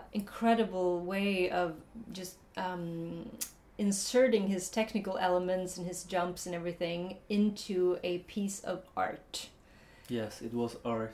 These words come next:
Speaker 1: It was art. It was, it's art on ice. And
Speaker 2: Mm.
Speaker 1: his musicality and his expression, and also the, the kind of charge that was, well, in the arena to some extent, but also just watching it, I could sort of feel that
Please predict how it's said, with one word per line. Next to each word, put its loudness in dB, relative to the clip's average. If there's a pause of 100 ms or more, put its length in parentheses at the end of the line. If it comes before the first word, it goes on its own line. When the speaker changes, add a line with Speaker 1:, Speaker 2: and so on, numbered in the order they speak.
(160)
Speaker 1:
It 4
was 0
art. -6 (360)
It 2
was, -2
it's -8
art 2
on -2
ice. -8 (280)
And 2
Speaker 2:
Mm. 0
Speaker 1:
his 4
musicality 4
and -6
his -8
expression, -4 (440)
and 0
also 0 (180)
the, -6
the -4
kind 0
of 0
charge 2
that 0
was, -4 (280)
well, 0
in 6
the 6
arena 0
to 0
some -2
extent, -2
but 2
also 0
just -2 (600)
watching 4
it, -2
I 4
could 4
sort 0
of 0
feel 0
that 0